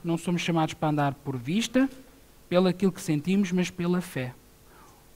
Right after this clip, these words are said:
O justo anda pela fé.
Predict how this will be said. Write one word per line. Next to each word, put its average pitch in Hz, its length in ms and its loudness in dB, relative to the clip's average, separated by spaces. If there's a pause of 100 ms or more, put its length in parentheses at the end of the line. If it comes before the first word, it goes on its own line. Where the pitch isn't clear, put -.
(140)
O 160 120 -2
justo 180 680 -2
anda 165 380 0 (840)
pela 131 160 -6
fé. 151 320 -12